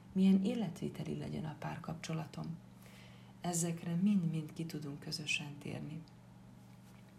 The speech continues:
És ami ebben a szerelmi swotban egyfajta finom hangolódás, az az úgynevezett, én úgy hívom,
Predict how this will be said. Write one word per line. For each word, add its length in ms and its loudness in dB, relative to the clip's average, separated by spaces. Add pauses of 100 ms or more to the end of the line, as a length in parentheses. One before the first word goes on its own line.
(180)
És 220 -2
ami 240 -2
ebben 240 0
a 60 -2
szerelmi 520 2
swotban 680 -4 (720)
egyfajta 720 -6 (400)
finom 720 6 (720)
hangolódás, 1200 -2 (600)
az 260 -2
az 200 -4
úgynevezett, 840 -2
én 180 -4
úgy 140 -4
hívom, 640 -2